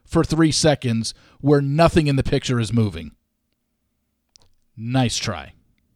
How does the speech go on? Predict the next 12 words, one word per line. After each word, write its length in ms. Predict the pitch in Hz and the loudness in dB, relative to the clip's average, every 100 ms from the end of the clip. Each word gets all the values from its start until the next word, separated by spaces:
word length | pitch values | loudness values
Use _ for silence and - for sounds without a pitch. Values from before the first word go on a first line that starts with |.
| _ _ _ _ _ _ _ _ _ _ _ _ _ _ _ _ - | _ _ _ _ _ _ _ _ _ _ _ _ _ _ _ _ -6
I, 80 | 180 | -2
I 100 | 220 | 0
mean, 120 | 240 247 | 0 -2
I 60 | |
can't 220 | - 349 403 | -2 -4 -2
believe 500 | 277 247 269 262 196 | -4 -2 -2 -4 -4
that 140 | 190 | 0
you 140 | 220 | 0
think 280 | 226 208 214 | 2 2 2
I'm 200 | 190 180 | 2 2
this 200 | 160 156 | 2 0
dumb. 460 | 104 131 110 78 | 2 0 0 -4